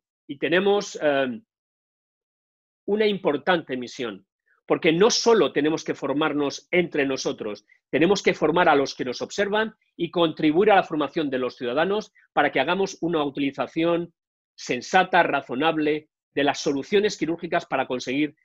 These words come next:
el mejor resultado posible. Además, podemos hacer investigación colaborativa y tenemos ahora ejemplos múltiples. covid Search ha sido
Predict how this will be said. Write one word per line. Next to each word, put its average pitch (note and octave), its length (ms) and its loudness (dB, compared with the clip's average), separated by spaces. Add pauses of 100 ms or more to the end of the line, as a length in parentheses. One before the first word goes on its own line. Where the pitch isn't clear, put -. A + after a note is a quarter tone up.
(140)
el D3+ 180 0
mejor C#3 340 0
resultado A#2+ 540 -4
posible. - 440 -16 (380)
Además, D#3+ 680 4 (840)
podemos F#3 480 4
hacer G3+ 240 2
investigación D3+ 800 0
colaborativa B2 640 -4
y B2+ 40 -4
tenemos F3 300 -4
ahora G3+ 240 2
ejemplos G3 580 -4 (200)
múltiples. C#3+ 880 -2 (500)
covid F#3+ 260 4
Search A#3+ 380 2
ha D#3 80 -2
sido G3 460 2